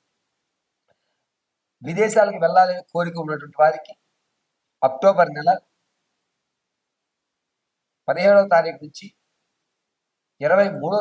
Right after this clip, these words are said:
తారీఖు మధ్యలో మంచి అవకాశం లభిస్తోంది. విదేశాలకు వెళ్ళేటువంటి అవకాశం అద్భుతంగా ఉంది. ఆడవారి విషయానికి వస్తే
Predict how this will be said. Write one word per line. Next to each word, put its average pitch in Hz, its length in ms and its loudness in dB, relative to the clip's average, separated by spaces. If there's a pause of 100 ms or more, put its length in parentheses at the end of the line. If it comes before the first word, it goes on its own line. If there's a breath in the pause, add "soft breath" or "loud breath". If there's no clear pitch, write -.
తారీఖు 170 320 2
మధ్యలో 156 240 -10
మంచి 143 280 -10
అవకాశం 160 400 0
లభిస్తోంది. 160 520 -8 (760)
విదేశాలకు 175 520 -2
వెళ్ళేటువంటి 160 440 -4
అవకాశం 156 420 0 (400)
అద్భుతంగా 165 580 0
ఉంది. 156 280 -14 (1080)
ఆడవారి 180 420 2
విషయానికి 147 360 -8
వస్తే - 240 -18